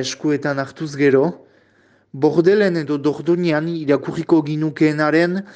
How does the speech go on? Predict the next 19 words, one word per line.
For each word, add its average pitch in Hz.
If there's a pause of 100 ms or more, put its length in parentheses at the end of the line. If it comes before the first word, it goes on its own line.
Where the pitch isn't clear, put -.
(240)
gero 156
eta 143
ite 160
handiagoa 151
hartzen 143
ari 139
dela 156 (300)
ohartuko 131
gira. 117 (1300)
Bere 143
burua 170
tokiko 165
informazioaren 151
bermetzat 147
duen 139
edabideak, 135 (560)
Akitaniak 170 (140)
berriko 160
agenda 147